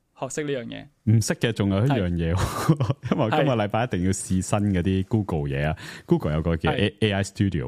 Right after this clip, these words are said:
Speaker 2: 㗎嘛。
Speaker 1: 係。
Speaker 2: A I Studio 其實有個 screen sharing 嘅 feature 喎，係 share 畀個A I，你可以問個A I究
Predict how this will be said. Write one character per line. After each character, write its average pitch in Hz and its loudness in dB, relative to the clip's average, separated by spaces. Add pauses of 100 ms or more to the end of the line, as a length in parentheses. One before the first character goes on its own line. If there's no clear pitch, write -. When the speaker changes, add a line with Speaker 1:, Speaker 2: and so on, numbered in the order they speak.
Speaker 2:
㗎 73 -2
嘛。 67 -2 (840)
Speaker 1:
係。 123 -6
Speaker 2:
A 214 4
I 220 0
Studio 208 0
其 - -2
實 85 0
有 87 0
個 98 0
screen 113 2 (160)
sharing 82 -2
嘅 78 2
feature 78 -2
喎， 73 -2
係 95 0
share 117 -2
畀 - -2
個 107 0 (100)
A 113 2
I， 104 -2
你 98 0
可 139 -2
以 120 0
問 90 0
個 92 2
A 113 0
I 101 0
究 87 0